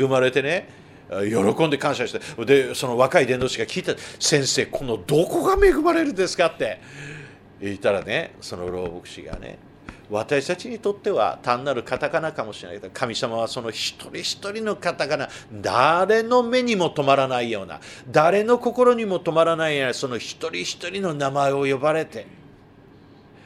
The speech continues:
「愛された神だ。」その神が、「この名もない私をも呼んでくださった」って、そう言われたっていう話をね、前したことありますが、同じですね。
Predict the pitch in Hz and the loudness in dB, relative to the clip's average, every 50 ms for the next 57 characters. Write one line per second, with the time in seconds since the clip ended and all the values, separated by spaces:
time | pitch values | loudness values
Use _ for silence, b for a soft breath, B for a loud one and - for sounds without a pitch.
0 | B B - 110 113 110 - - 110 101 101 - - 101 98 - - 117 120 110 | B B -2 -2 0 0 0 -2 0 0 0 -2 -2 -4 -6 -6 -6 -6 -6 -6
1 | 92 87 82 - - - B B B B B - - 131 127 135 131 127 - - | -6 -10 -12 -14 -16 -20 B B B B B -8 -6 -4 -2 -2 -2 -2 -2 -4
2 | 156 175 175 170 143 110 101 - - - - - - - - - - - - - | -4 -4 -4 -4 -4 -4 -6 -8 -8 -12 -20 -20 -20 -20 -20 -20 -20 -20 -20 -20
3 | - - - 117 110 101 104 104 104 98 104 110 113 107 110 110 110 107 101 98 | -20 -14 -10 -8 -6 -6 -6 -6 -6 -6 -6 -6 -8 -8 -6 -6 -4 -4 -4 -4
4 | 101 110 - - 147 151 - - - 202 208 233 233 202 151 135 123 113 107 110 | -4 -6 -8 -10 -10 -10 -8 -8 -6 -6 -6 -6 -6 -6 -4 -4 -4 -4 -4 -6
5 | 101 - 110 95 101 98 - 101 98 95 - - - - - 147 170 - - - | -6 -6 -6 -6 -6 -6 -8 -12 -14 -16 -18 -20 -18 -12 -10 -10 -10 -10 -12 -20
6 | - - - - - - - - - - - - - - - - - - - - | -20 -20 -20 -18 -16 -16 -16 -16 -18 -20 -20 -20 -20 -20 -20 -20 -20 -20 -20 -20
7 | - - - - - - - - - - - - - - - - - - 78 76 | -20 -20 -20 -20 -20 -20 -20 -20 -20 -20 -20 -20 -20 -20 -16 -14 -12 -10 -8 -8
8 | 76 80 80 76 73 78 78 - 82 82 - - - - - 78 76 73 80 78 | -8 -8 -8 -10 -10 -10 -12 -12 -14 -14 -14 -16 -20 -20 -20 -16 -16 -16 -14 -14
9 | 73 73 - - 73 101 147 214 220 214 180 139 120 - 135 101 107 - 85 87 | -14 -14 -14 -14 -8 -4 -2 0 2 2 2 2 0 -2 -4 -4 -4 -4 -6 -6
10 | 98 98 95 92 - - 92 85 78 B B B B B - 123 123 123 107 - | -8 -8 -10 -10 -10 -8 -8 -8 -8 B B B B B -12 -8 -4 -4 -2 -2
11 | - 98 92 98 82 - - - 107 135 185 233 190 - | -4 -6 -6 -6 -6 -8 -8 -8 -4 0 0 0 -2 -4